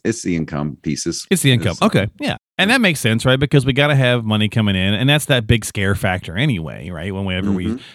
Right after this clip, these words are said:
Speaker 2: transition away. So when you're putting that jigsaw puzzle together with the grandkids or the kids on the table, uh, you gotta get all those straight edges and corners together before, you know, and everybody likes to, "Well, I'm,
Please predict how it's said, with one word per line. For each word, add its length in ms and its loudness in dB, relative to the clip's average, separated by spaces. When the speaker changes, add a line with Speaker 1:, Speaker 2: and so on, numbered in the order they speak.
Speaker 2:
transition 640 2
away. 340 0
So 300 0
when 160 4
you're 100 2
putting 300 2
that 160 -2
jigsaw 440 -2
puzzle 320 0
together 360 -2
with 160 -4
the 60 -18
grandkids 600 -2
or 60 -6
the 60 -12
kids 360 0
on 80 0
the 80 -4
table, 420 0
uh, 180 0
you 140 -2
gotta 260 0
get 180 0
all 140 4
those 160 4
straight 220 -2
edges 280 0
and 140 -2
corners 320 0
together 380 -2
before, 480 0
you 120 0
know, 100 4
and 100 4
everybody 440 4
likes 200 4
to, 120 4
"Well, 160 4
I'm, 100 0